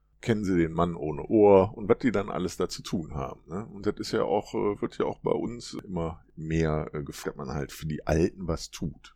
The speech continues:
ne? Die nehmen eindeutig anderen Leuten die Arbeitsplätze weg. Also kann man auch mal radikal denken, dann lässt man halt nur noch die Alten arbeiten. Ist jetzt ein bisschen schlecht, weil die ja vorher schon gearbeitet haben, aber danach wird es halt ganz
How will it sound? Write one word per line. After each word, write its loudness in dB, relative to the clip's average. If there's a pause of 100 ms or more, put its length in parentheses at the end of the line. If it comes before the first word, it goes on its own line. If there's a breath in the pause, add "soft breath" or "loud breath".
ne? -8 (460 soft breath)
Die 0
nehmen -2
eindeutig 2
anderen -2
Leuten -2
die -2
Arbeitsplätze 0
weg. -4
Also -2
kann -10
man -4
auch -6
mal 0
radikal 0
denken, -4
dann -4
lässt -6
man -2
halt 0
nur -4
noch -4
die -6
Alten -4
arbeiten. -6 (500 soft breath)
Ist 0
jetzt 8
ein -2
bisschen -4
schlecht, 2
weil 8
die 4
ja 4
vorher 4
schon -6
gearbeitet 2
haben, 0 (400 soft breath)
aber 8
danach 6
wird 4
es -8
halt 6
ganz -4